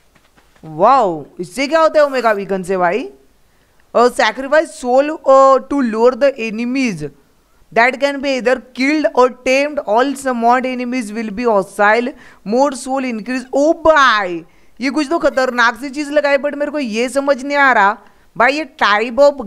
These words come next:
gambler कौन है भाई ये बंदा? जरा मेरे को message करोगे भाई?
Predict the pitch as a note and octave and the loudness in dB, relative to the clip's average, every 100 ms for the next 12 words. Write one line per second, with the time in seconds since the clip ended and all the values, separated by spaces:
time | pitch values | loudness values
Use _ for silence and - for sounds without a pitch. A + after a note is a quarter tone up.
0 | E3 G#3+ G#3+ A3+ A3 B3 C4 C#4+ D4 D4 | -2 2 2 0 -6 -4 0 2 0 -2
1 | C#4 C#4 C#4 A3+ G#3 A3 G3+ G3 F#3+ A3 | -4 0 0 2 0 0 -2 0 0 0
2 | - _ _ _ _ _ _ _ - E3 | -4 _ _ _ _ _ _ _ -14 0
3 | A3 B3 C4 C4 G#3+ G3 B3 A3+ C4 C4+ | 2 2 0 2 2 2 -4 -2 0 2
4 | C4+ B3+ G3+ G#3+ | 0 0 0 0